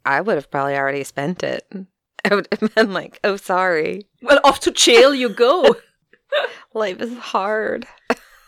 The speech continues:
Speaker 2: So the hunt continues. It continues all through seventeen sixty-six and well into seventeen sixty-seven. Until seventeenth of June, seventeen sixty-seven. That's a lot of sevens.
Speaker 1: That it, yeah.
Speaker 2: When a man named,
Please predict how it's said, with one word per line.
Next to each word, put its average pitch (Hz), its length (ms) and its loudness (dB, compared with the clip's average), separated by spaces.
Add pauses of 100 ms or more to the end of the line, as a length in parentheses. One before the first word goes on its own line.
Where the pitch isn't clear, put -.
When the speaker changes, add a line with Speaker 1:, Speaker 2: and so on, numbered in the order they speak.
(800)
Speaker 2:
So 320 340 2
the 285 140 2
hunt 262 420 -2
continues. 254 880 -2
It 247 160 -8
continues 254 720 -2
all 226 240 2
through 240 340 -8
seventeen 214 520 -6
sixty-six 220 680 -6
and 233 180 -4
well 196 180 -2
into 202 240 -6
seventeen 190 380 -6
sixty-seven. 196 760 -6 (880)
Until 277 680 -2 (200)
seventeenth 330 720 -2
of 285 140 -6
June, 233 340 -4
seventeen 202 460 -4
sixty-seven. 175 840 -6 (260)
That's - 240 -8
a - 20 -2
lot 233 180 -2
of 214 120 -6
sevens. - 480 -10
Speaker 1:
That 175 200 0
it, 175 160 -4
yeah. 170 380 -4
Speaker 2:
When 277 140 0
a 320 40 -2
man 330 380 2
named, 294 320 -2